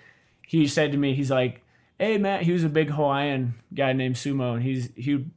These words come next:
he's like, "If you point the finger at somebody, that's fine, but realize there's three more reasons pointing back at you."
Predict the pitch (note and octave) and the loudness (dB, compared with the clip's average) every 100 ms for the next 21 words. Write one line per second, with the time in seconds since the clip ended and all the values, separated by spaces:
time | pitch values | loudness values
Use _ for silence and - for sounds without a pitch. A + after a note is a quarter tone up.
0 | _ _ _ _ D3+ C#3+ C3+ C3+ F#3+ C#4 | _ _ _ _ -4 0 0 0 0 0
1 | - B3+ A#3 A3+ A#3+ A#3+ G#3+ F#3+ G3+ F#3+ | 4 0 0 -4 -2 2 2 2 2 6
2 | F#3+ F#3 F#3 F#3 _ _ _ E3 F#3+ - | 6 6 0 -6 _ _ _ 2 2 4
3 | G#3+ G3+ F#3+ F3+ _ _ _ - D3+ F#3+ | 4 6 4 0 _ _ _ -2 4 6
4 | A3 F#3 F3+ D#3+ F3+ F3 - F#3+ G3 F#3+ | 8 10 8 6 2 2 0 0 4 4
5 | F#3+ F3+ G3+ F#3 F3+ D#3+ - F#3+ F3+ E3+ | 4 4 2 2 0 -2 -2 0 2 4
6 | F3 F3 F3 E3+ F#3 D#3 A2+ | 4 4 0 2 4 4 2